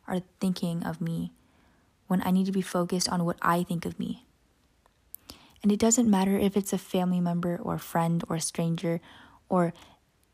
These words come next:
anyone you genuinely look up to and hold with great respect.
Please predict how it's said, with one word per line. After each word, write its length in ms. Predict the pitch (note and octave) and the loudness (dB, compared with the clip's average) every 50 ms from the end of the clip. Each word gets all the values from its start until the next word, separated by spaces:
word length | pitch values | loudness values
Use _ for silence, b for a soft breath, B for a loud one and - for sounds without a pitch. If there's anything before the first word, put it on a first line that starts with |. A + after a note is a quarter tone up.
| _ - | _ -2
anyone 540 | F3+ F#3+ A3+ A#3+ A3 F#3 E3+ E3 E3+ F3 F3 | 4 6 6 8 6 6 4 2 2 2 2
you 340 | F3 F3 F3 F3 E3+ E3+ E3+ | 2 0 0 0 0 -2 -4
genuinely 800 | E3+ - - F3 F3+ F#3 G3 G3 G3 G3 G3 G3 G3 F#3+ F#3 | -4 -2 0 2 4 4 6 6 6 6 6 4 4 4 2
look 260 | F3 E3+ F3 E3 - - - | 2 0 0 0 -2 -2 -2
up 220 | E3+ E3+ - - | -2 -2 -2 -6
to 420 | - - A3 G#3 G3+ G3 G3 G3 - | -6 -2 0 2 2 2 0 -2 -4
and 180 | - F#3 F3+ F3+ | -4 -4 -4 -4
hold 340 | - - - F#3 F#3+ F#3+ F#3+ | -4 -4 -2 0 0 0 0
with 200 | F#3 F#3 - - | -2 -2 -4 -4
great 260 | - E3+ E3+ - - | -4 -2 -2 -2 -2
respect. 560 | - E3+ - - E3 E3 - - - - - | -4 -6 -6 -6 -6 -10 -10 -12 -20 -20 -20